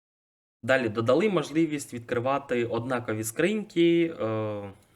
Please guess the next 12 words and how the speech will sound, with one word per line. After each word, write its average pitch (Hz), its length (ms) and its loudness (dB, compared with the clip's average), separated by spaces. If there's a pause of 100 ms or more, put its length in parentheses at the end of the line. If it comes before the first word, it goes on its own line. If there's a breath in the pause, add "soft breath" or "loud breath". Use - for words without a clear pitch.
(540 soft breath)
просто-напросто 110 840 -2
П 98 160 -6
К - 140 -2
М-ом 127 420 0
і 107 200 -2
відразу 101 440 -4
обравши 92 440 -8
все - 200 -10
це - 160 -12
масово. 98 520 -8
Тобто - 260 -16
все. - 200 -14